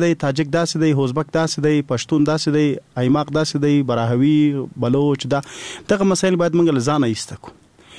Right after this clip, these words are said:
همیشه که په فیسبوک ټولنیزه میډیا کې موږ لس پوسټه په پښتو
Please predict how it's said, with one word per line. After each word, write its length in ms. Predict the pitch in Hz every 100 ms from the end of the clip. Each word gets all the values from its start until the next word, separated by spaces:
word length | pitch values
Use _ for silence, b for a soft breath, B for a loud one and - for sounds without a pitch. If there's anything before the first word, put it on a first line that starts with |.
| B -
همیشه 420 | 175 196 202 165
که 100 | 147
په 120 | 143 165
فیسبوک 380 | 170 151 180 -
ټولنیزه 360 | 175 170 170 165
میډیا 220 | 165 165 170
کې 300 | - 165 - 156
موږ 180 | 156 165
لس 140 | 160 165
پوسټه 220 | - 151
په 140 | - 143
پښتو 200 | -